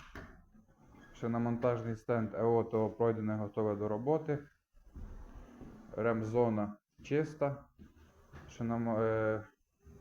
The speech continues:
борторозширитель чистий. Е О Т О пройдене, готове до роботи. Зіп охайний. Все чисто, все складено. Два термопреси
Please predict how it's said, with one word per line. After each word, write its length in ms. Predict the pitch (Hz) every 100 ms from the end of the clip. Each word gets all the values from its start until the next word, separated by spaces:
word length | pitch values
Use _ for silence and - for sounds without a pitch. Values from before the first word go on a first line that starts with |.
| -
борторозширитель 920 | 117 123 120 120 113 131 120 117 113
чистий. 500 | - 127 123 110 107 - - - -
Е 60 | 110
О 200 | 117 117
Т 140 | 113
О 120 | 110 110
пройдене, 440 | 120 113 110 104
готове 360 | 107 104 110 104
до 140 | 107
роботи. 560 | 107 107 151 151 131 - _ - - _ _ - - -
Зіп 360 | 110 123 131 - - - - - - - - - - - - - - - 62 - - -
охайний. 680 | - 131 127 120 113 113 - _ _ - - -
Все 140 | - 113
чисто, 520 | - 127 120 117 110 - - _ - - - - - - - -
все 140 | - 120
складено. 600 | - 127 147 156 156 160 156 _ - - - _ _ - - - - - - - - - - - - - - - - - - - - - - - - - _ _ - - - - - - - -
Два 280 | 123 120 127
термопреси 840 | 123 117 113 110 117 113 - 104